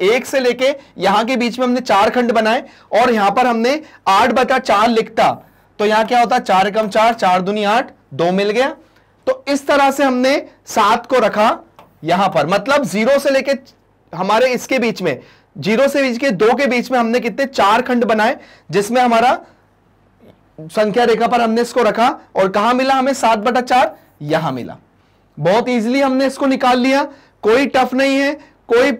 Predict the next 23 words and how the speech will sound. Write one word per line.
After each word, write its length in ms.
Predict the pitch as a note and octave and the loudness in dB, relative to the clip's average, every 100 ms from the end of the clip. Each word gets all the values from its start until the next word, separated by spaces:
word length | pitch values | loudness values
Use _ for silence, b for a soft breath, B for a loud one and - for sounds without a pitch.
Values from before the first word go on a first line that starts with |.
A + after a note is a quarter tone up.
| G#3 | -2
हमें, 260 | G#3+ B3 | 0 2
अ, 640 | C4 G3 - - F#3 F#3+ F#3 | 0 -4 -12 -2 0 0 0
मतलब 280 | F#3+ G3 B3+ | -2 0 2
हमें 220 | B3 C4 | 2 0
कोई 220 | C4 B3 | 2 0
पॉइंट, 380 | C4+ A#3+ A3+ C4 | 2 0 0 0
पॉइंट 260 | C4 C4 B3 | 0 0 0
पे 60 | C4 | 0
नहीं 120 | C4 | 2
जाना, 260 | B3 B3+ C#4 B B | 0 0 -4 B B
बस 320 | E3 C4 C4+ b b - | 0 0 0 b b -4
यहां 320 | D#3+ E3+ B3 | -2 0 0
से 100 | B3+ | 0
हमें 180 | C4 C4 | 0 0
पता 260 | B3 A3+ B3 | 0 0 2
लगा 220 | B3 A#3+ | 2 2
लेना 200 | A#3+ B3+ | 2 0
है 80 | C4+ | 0
कि 180 | C#4+ D4+ B B - - | -2 -6 B B -20 -12
हमने 280 | D#3+ F#3+ B3 | -6 -2 -2
भाग 320 | A3+ G3 A#3+ | 0 0 0
इसलिए 300 | A#3 - C#4 | 0 -2 -2
दिया 260 | C#4 B3+ C4 | 0 2 0